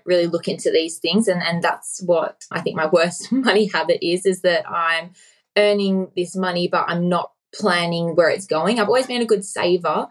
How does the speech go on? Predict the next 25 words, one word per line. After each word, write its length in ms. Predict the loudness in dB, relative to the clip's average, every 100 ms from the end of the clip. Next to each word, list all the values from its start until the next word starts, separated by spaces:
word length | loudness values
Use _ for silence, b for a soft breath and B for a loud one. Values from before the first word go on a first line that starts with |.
| b b
and 300 | 0 0 -2
I 100 | -2
guess 200 | 0 0
that's 220 | 0 -2 0
where 160 | 0
my 100 | 0
commission 400 | -4 -4 -2 -4
comes 320 | -4 -4 -4
in, 220 | -4 -2 -2
that 200 | 0 2
whatever 380 | 4 4 0
my 120 | -2 -4
commission 440 | -6 -8 -8 -12
is 160 | -8 -4
for 80 |
the 140 | -2 -2
month, 220 | -6 -4
that 120 | -4
goes 200 | 0 -2
straight 280 | 0 -2 -2
into 280 | -2 -6 -6
savings. 760 | -4 -2 0 -2 0 0 0 -4 B B
But 200 | 2 2
in 80 | 2
regards 520 | 2 2 0 0 0